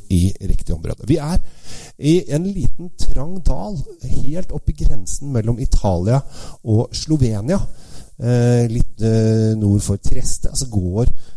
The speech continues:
en sånn trang dal. Det som er litt morsomt her, er at,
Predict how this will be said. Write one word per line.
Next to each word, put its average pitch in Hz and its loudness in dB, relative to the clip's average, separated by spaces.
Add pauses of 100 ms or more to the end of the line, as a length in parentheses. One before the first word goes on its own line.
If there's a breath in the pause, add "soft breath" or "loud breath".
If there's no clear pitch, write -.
(120 soft breath)
en 113 -4
sånn 127 0
trang 110 0
dal. 123 -2
Det 131 0
som 135 0
er 135 -4
litt 135 -8
morsomt 120 0
her, 214 0
er 120 -2
at, - -6